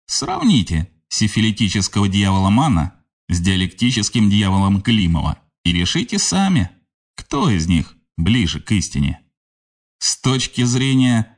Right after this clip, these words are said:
диалектического материализма, библейский дьявол,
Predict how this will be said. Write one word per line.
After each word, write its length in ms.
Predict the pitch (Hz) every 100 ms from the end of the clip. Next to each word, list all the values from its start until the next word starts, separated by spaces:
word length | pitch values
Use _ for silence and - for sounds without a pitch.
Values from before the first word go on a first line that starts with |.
| _ -
диалектического 1040 | 87 107 117 117 - 127 139 - - 123
материализма, 880 | 120 117 120 117 131 135 104 80 - _ _ _ _ _
библейский 720 | - 123 135 180 202 - -
дьявол, 640 | 95 113 92 85 76 -